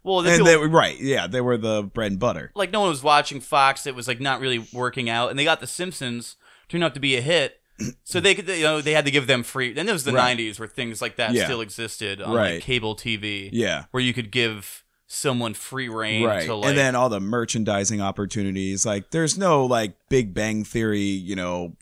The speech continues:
Speaker 2: coffee mu-, or maybe there are,
Speaker 1: Well,
Speaker 2: but
Speaker 1: my
Speaker 2: it's
Speaker 1: big,
Speaker 2: not like
Speaker 1: well, so my Big Bang Theory is that, like, you know, this, we got this whole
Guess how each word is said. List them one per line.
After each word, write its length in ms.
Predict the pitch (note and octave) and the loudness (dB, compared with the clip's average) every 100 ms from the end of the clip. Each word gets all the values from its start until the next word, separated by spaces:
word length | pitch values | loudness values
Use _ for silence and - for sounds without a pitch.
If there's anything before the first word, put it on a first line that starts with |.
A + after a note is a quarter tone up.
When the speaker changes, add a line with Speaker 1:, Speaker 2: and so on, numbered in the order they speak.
| - | -8
Speaker 2:
coffee 400 | - G2 - G2 | -2 -2 0 -4
mu-, 100 | F2 | -4
or 180 | A#2 G#2+ | -2 -2
maybe 220 | F#2+ C#2 | -2 -6
there 160 | C#2+ | -8
are, 140 | C#2+ C#3 | -6 0
Speaker 1:
Well, 80 | D3 | 6
Speaker 2:
but 40 | |
Speaker 1:
my 80 | D#3+ | 6
Speaker 2:
it's 80 | G#3 | 8
Speaker 1:
big, 80 | D#3 | 6
Speaker 2:
not 240 | C3 B2 | 6 4
like 340 | A2+ G#2 G2 E3 | 0 0 -2 -6
Speaker 1:
well, 100 | E3 | -4
so 140 | F#3+ | 0
my 200 | D#3+ G#3 | 4 4
Big 260 | D#3 D3 A#2+ | 4 0 0
Bang 240 | B2+ A#2+ | -2 -2
Theory 380 | - C#3 B2 A#2+ | -4 -4 -2 -4
is 140 | A#2 | -6
that, 200 | B2 A#2+ | -4 -2
like, 380 | A#2 G#2+ A2 - _ _ _ _ | 0 -2 -2 -12 _ _ _ _
you 160 | C#3 B2+ | -4 -2
know, 280 | A2+ A#2 G1+ _ _ _ _ _ _ | -2 -4 -12 _ _ _ _ _ _
this, 400 | B2 C3 A#2+ - | -12 -10 -10 -12
we 120 | C#3 | -2
got 160 | C3+ C3 | -2 -2
this 160 | A#2+ | -8
whole 800 | - C#3+ C#3+ C#3 C3+ B2 A#2 - | -6 0 2 4 4 2 -2 -8